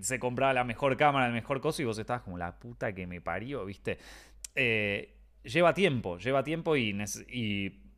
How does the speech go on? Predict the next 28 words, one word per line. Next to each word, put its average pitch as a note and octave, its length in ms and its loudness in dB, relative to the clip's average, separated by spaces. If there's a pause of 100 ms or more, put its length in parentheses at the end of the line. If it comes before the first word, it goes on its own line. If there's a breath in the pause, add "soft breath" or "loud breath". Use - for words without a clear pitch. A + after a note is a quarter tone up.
(140)
<clears throat> - 0 -
digo, C3 680 0
cuando G#2 260 -4
yo C#3 320 6
em-, A#2+ 220 -2
empezaba A#2 500 0
no B2+ 120 0
habí-, C3+ 240 -4
no, B2 340 -4
no B2 160 -2
había C3 260 0
cámaras G2+ 420 -4
en F#2+ 120 -8
los F2+ 120 -10
teléfonos, F2+ 460 -10
¿viste? F#2 200 -12
En F#2 60 -10
los F2 120 -10
celulares. F2 580 -6
Entonces, A#2 580 -6 (440 loud breath)
eh, E2+ 540 -6 (300)
digo, A2+ 220 -2
hoy A#2 160 2
en A#2+ 100 0
día C#3 160 2
también A2+ 260 -2
tenés A2+ 260 -4
esa F#2 380 -6